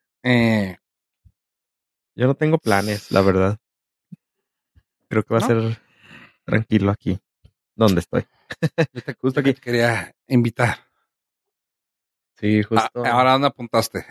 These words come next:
Speaker 1: ¿Aquí dónde?
Speaker 2: Es secreto, porque
Speaker 1: Ah.
Speaker 2: luego, porque quiero festejar, este, en paz.
Speaker 1: En pants. Ok.
Speaker 2: En pants, aparte. Eh,
Speaker 1: <laughs>
Speaker 2: yo no tengo planes para, yo no tuve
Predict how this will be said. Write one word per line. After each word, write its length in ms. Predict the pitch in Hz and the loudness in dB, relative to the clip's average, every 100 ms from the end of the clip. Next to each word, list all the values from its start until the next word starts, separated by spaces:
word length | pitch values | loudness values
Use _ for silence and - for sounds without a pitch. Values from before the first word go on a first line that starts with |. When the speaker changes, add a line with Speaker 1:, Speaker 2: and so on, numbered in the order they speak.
| - | -14
Speaker 1:
¿Aquí 280 | 92 - 135 | -14 -2 2
dónde? 280 | 123 98 - _ _ _ _ _ _ - | 2 0 -8 _ _ _ _ _ _ -8
Speaker 2:
Es 460 | 101 85 85 82 | -2 2 2 2
secreto, 560 | - - - 95 - - _ | -2 -6 0 0 -2 -18 _
porque 340 | - 87 - 82 | -4 -4 -2 -2
Speaker 1:
Ah. 40 | |
Speaker 2:
luego, 460 | 82 82 80 87 80 - _ _ _ _ _ _ _ _ _ _ _ _ | 2 2 2 0 -4 -10 _ _ _ _ _ _ _ _ _ _ _ _
porque 200 | 98 95 | -6 -4
quiero 180 | - 95 | -2 0
festejar, 460 | 101 98 92 90 87 | 0 -4 -2 -2 -2
este, 500 | 82 - 160 123 113 | -4 -4 -6 -4 -2
en 120 | 92 | -2
paz. 400 | - - - - _ _ _ _ _ _ _ _ | -4 -10 -16 -20 _ _ _ _ _ _ _ _
Speaker 1:
En 100 | - | -6
pants. 520 | 107 107 - - - _ _ - | -2 -2 -2 -8 -8 _ _ -14
Ok. 120 | 107 | -6
Speaker 2:
En 120 | 101 98 | -4 -2
pants, 320 | 95 92 - | 0 -2 -4
aparte. 520 | 90 92 92 - - _ _ _ _ _ _ _ _ _ | -4 -2 -2 -6 -20 _ _ _ _ _ _ _ _ _
Eh, 540 | - 127 131 127 127 127 | -2 0 2 2 2 2
Speaker 1:
<laughs> 40 | |
Speaker 2:
yo 100 | 147 | 2
no 60 | 180 | 0
tengo 180 | 196 196 | -2 -2
planes 400 | 143 147 160 - _ _ _ _ | 0 2 0 -4 _ _ _ _
para, 520 | - 107 98 95 90 95 | 0 2 2 -2 -4 -2
yo 100 | 120 | 0
no 100 | 160 | 0
tuve 420 | - 196 202 202 | 0 -2 0 -2